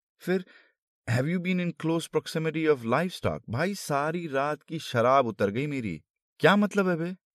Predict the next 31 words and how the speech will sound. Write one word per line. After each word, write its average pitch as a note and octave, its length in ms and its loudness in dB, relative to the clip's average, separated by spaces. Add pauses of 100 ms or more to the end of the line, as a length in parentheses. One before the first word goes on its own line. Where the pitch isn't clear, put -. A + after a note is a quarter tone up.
(220)
हैं? G#3 180 -4 (1500)
ये B2 120 2
तो F3 140 -6
सरासर C#3+ 540 2
रेसिज्म D3+ 500 0
है A#2 80 2
भाई। A2+ 420 -2 (440)
मतलब - 380 -2 (160)
हर C3+ 180 6
कोई F#3+ 220 0
जो, F3+ 340 -2 (480)
anyway, A#2 260 0 (400)
मैं A#2 180 0
तो F3+ 100 -4
गुस्सा G#2 300 -4
हो C2+ 120 -8
गया। A#1 200 -18 (840)
नहीं, B2+ 220 -2 (120)
seriously, D#3 540 2
मैं B2 220 4
गुस्सा G2+ 280 0
हो G3 120 2
गया A2+ 180 2
था। C2+ 180 -12 (1000)
मैंने A#2+ 280 2
हवाई G#2+ 380 2
परी A#2+ 220 0
को C3+ 120 -2
बुलाया G#2 380 2
और A#2 160 0
कहा, B2+ 340 -6